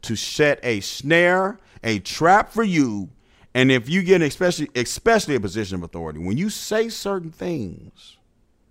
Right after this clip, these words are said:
you license the enemy to attack you in that area. Could it be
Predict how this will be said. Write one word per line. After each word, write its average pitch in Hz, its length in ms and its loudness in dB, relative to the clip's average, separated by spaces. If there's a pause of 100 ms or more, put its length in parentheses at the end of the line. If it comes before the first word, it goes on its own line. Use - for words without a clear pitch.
(680)
you 95 120 -6
license 127 460 0
the 131 100 -6
enemy 107 320 -2
to - 300 -12
attack 170 800 -4
you 90 340 -10 (1120)
in 117 160 2
that 120 240 0
area. 92 400 -6 (920)
Could 233 180 4
it 165 160 -2
be 185 540 4